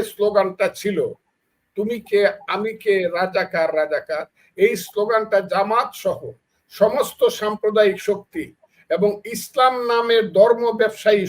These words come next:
শক্তি এবং এই যে ছোট ছোট এনসিপি টেনসিপি, আমি খুব ক্লিয়ারলি বলি, এরা যারা আছে এবি পার্টি, তারা এই দেশে সেই স্লোগানটাই প্রতিষ্ঠিত করতে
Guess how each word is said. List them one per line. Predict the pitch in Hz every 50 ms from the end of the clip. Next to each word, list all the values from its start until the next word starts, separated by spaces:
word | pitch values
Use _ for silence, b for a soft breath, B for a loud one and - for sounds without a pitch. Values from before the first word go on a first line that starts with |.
| - -
শক্তি | 247 - - _ _ _ - _ _ _ _ _ _ _ _ _ _ - 151
এবং | 160 196 208 214 208 208 220 233
এই | 262 262 240
যে | 262 254 226 - -
ছোট | 226 240 226 285 226 208 -
ছোট | 208 208 220
এনসিপি | 226 220 220 214 208 185 - - 220 220 220 214 202 -
টেনসিপি, | 202 196 175 175 - - 156 143 _ 160 160 _ _ _ _ _ _ _ _ _ _ _ _ _ _ _ _ _ _ _ _ _ _ _ _ _ _ _ _ _ _ _ _ _ _ _ -
আমি | 185 226 233 - - -
খুব | 294 302 - -
ক্লিয়ারলি | - 240 254 262 254 240 226 202 165 143
বলি, | 139 123 117 - - _ _ _ _ _ _ _ _ _ _ _ _ _ _ _ _ _ _ _ _ _
এরা | - 185 214 233 240
যারা | 214 220 220 220 214 220 208
আছে | 180 - - 180 165 165 - - 220
এবি | 214 208 214 214 208 - 202
পার্টি, | 202 190 190 - 175 160 - -
তারা | 175 185 196 208 196 196 196
এই | 196 196
দেশে | 185 185 196 185 - - 185 180 190 - - _ _ _ _
সেই | - - - 214 254 269 277 277 262 262 240
স্লোগানটাই | - - - 208 202 214 202 196 190 196 180 180
প্রতিষ্ঠিত | 180 - 180 175 175 202 180 - - - - -
করতে | 170 - - 151 - - -